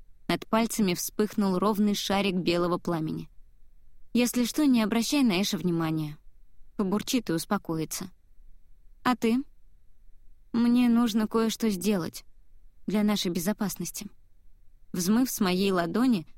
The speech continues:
шарик завис над плечом, чуть позади, чтобы не слепить.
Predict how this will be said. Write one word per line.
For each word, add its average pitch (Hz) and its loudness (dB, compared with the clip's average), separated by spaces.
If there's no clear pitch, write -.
шарик 247 0
завис 202 0
над 208 0
плечом, 180 -2
чуть 240 -2
позади, 226 0
чтобы 180 0
не 180 2
слепить. - -4